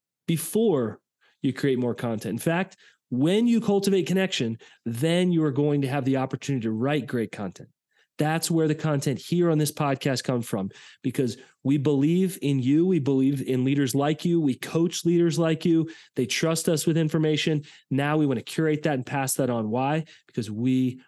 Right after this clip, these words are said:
want to help, because your calling matters, your family matters. We don't just want you to not burn out. We want you to live and lead from your unique design.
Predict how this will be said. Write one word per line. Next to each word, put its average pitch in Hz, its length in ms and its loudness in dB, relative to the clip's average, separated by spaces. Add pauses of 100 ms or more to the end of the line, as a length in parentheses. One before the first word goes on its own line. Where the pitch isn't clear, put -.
(120)
want 117 440 -6
to 107 100 -8
help, 95 440 -6
because 113 300 -4
your 131 400 0 (240)
calling 127 520 -2 (180)
matters, 131 480 -2
your 117 80 -2
family 147 400 0
matters. 139 400 0 (280)
We 147 120 0
don't 185 160 2
just 165 200 0
want 160 240 0
you 156 60 0
to 127 120 0
not 127 460 -2
burn 139 220 0
out. 151 300 -2 (340)
We 151 140 4
want 151 300 0
you 151 60 2
to 131 60 0
live 151 400 2
and 131 180 -2
lead 147 240 2
from 127 200 0
your 123 80 0
unique 131 320 0
design. 139 480 0